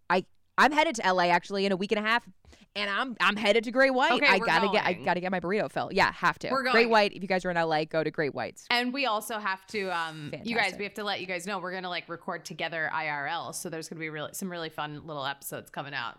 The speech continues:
Speaker 2: that we'll get to do when we're together in the same city. Um, I love how you're like, "Catch me up." What else happened? I, I'm like, I can't even think about what happened with my week, uh, aside from making a vision board,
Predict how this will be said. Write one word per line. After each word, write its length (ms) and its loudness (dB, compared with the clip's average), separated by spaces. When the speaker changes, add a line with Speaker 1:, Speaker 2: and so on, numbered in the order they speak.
Speaker 2:
that 260 -6
we'll 240 -10
get 160 -12
to 100 -18
do 240 -18
when 140 -14
we're 260 -14
together 920 -4
in 100 -6
the 120 -4
same 520 -4
city. 580 -10
Um, 420 -4
I 80 4
love 160 -2
how 80 -4
you're 140 -2
like, 160 -6
"Catch 360 -8
me 140 -2
up." 360 -4
What 200 -4
else 240 -4
happened? 640 -8
I, 200 -4
I'm 140 -6
like, 280 -8
I 120 -4
can't 240 -6
even 180 -4
think 260 -8
about 200 -4
what 120 -4
happened 280 -6
with 120 -6
my 180 -6
week, 360 -8
uh, 200 -2
aside 400 -4
from 180 -6
making 320 -6
a 60 -6
vision 380 -8
board, 320 -6